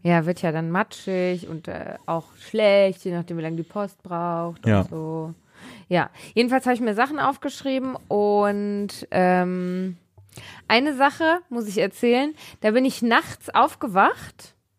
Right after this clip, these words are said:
Speaker 1: und hab gedacht, das muss ich im Podcast erzählen, das ist das Ding, worüber wir reden müssen.
Speaker 2: Ja.
Speaker 1: Und
Speaker 2: Dann hast du am nächsten Morgen drauf geguckt.
Speaker 1: Und ich wusste noch, was ich meinte,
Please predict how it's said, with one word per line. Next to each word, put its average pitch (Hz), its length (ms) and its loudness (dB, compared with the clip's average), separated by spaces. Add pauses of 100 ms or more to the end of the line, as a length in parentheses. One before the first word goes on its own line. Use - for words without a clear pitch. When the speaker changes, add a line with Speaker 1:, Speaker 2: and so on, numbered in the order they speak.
(500)
Speaker 1:
und 226 120 2
hab 240 160 2
gedacht, 202 320 4 (100)
das 170 200 -8
muss 220 400 0
ich 226 220 -2
im 226 100 -6
Podcast 214 400 -6
erzählen, 190 380 -2
das 180 160 -4
ist - 240 -10
das 202 380 4 (100)
Ding, 202 500 2
worüber 180 400 2
wir 180 160 2
reden 180 380 0
müssen. 180 500 -2
Speaker 2:
Ja. 117 360 4 (480)
Speaker 1:
Und 208 440 2
Speaker 2:
Dann 107 180 2
hast 110 160 2
du 117 40 2
am 110 80 4
nächsten 113 220 2
Morgen 107 200 4
drauf 107 180 2
geguckt. 135 480 -2
Speaker 1:
Und 254 160 6
ich 175 140 0
wusste 302 300 4
noch, 262 180 4
was 233 160 2
ich 175 100 -4
meinte, 262 540 4